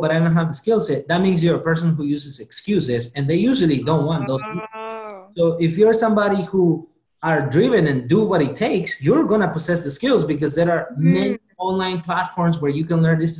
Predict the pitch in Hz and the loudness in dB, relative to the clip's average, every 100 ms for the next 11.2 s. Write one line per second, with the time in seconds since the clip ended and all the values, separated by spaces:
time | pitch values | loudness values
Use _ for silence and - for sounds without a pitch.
0 | - 254 165 - - 156 143 - 233 349 | -4 0 -2 -2 -8 -6 -6 -4 2 4
1 | 247 131 131 117 - 170 165 151 _ - | 4 0 -4 -6 -6 0 0 0 _ -6
2 | 156 156 156 151 147 147 - _ - 165 | -2 -2 -4 -6 -8 -12 -20 _ -2 4
3 | 165 165 160 - 160 143 135 135 131 - | 6 4 0 -8 -6 -4 -2 -4 -6 -2
4 | 160 165 156 143 - - _ - - - | 0 2 0 -2 -8 -20 _ -18 -16 -2
5 | 170 175 160 147 151 160 160 151 147 160 | 0 2 0 0 2 4 2 0 0 0
6 | 165 156 143 147 147 143 - _ 165 160 | 0 -2 -2 0 0 -2 -8 _ -4 2
7 | 269 285 - 233 226 220 208 208 170 - | 4 2 0 0 2 4 4 4 0 -6
8 | _ _ _ 143 208 214 185 160 160 151 | _ _ _ 2 2 4 2 2 2 0
9 | 143 139 160 180 160 147 127 - - - | -6 -2 2 2 2 0 -2 -6 -20 -8
10 | - 185 196 196 165 160 143 139 170 170 | 0 2 2 2 0 -2 -4 0 2 2
11 | 170 | 2